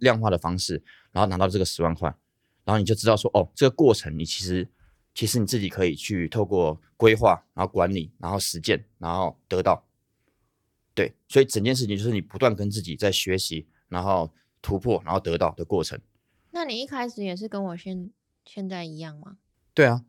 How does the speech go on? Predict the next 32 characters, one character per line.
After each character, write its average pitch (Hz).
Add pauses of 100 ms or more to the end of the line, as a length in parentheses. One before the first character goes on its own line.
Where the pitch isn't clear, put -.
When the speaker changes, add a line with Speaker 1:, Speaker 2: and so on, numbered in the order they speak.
Speaker 1:
我 123
现 156
在 170
教 151
你 147
的 113
任 131
何 110
一 101
个 104
点 92
都 101
是 107
我 90
自 -
己 98
真 101
的 98
有 87
在 78
做 80
的。 - (160)
以 107
前 90
啊， 95
现 123
在 123
不 85
用， 90 (480)
因 127
为 -
Speaker 2:
那 320